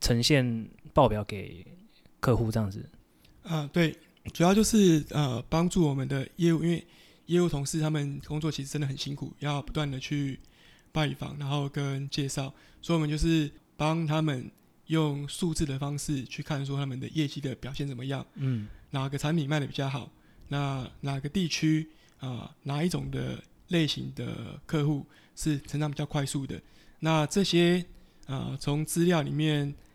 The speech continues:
Speaker 2: 探勘出来的这些，呃，趋势，这些洞见，就可以帮助他们在做下一个季度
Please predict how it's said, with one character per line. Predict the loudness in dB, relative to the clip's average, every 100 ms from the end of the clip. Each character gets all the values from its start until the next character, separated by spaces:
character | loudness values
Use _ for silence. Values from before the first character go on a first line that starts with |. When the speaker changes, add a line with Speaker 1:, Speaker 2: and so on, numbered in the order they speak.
| _
Speaker 2:
探 | -2 0 2
勘 | 2 0
出 | 0 -2
来 | -2
的 | -2
这 | -2 -2
些， | 0 0 0 0 -2 -6 _ _
呃， | -12 -10 -10 -12
趋 | 0 4 4
势， | 4 2 0
这 | -4
些 | -2 -2 -2
洞 | 0 0 0
见， | -2 -2 -4 -20 -20 -20 -2
就 | 0
可 | 2 2
以 | 2
帮 | 0 -2 0
助 | 0 0
他 | 2
们 | 0 -2
在 | -2 -2 -2
做 | -4 -4
下 | -2 0 0
一 | 0
个 | -2
季 | -2 -2
度 | 0 -2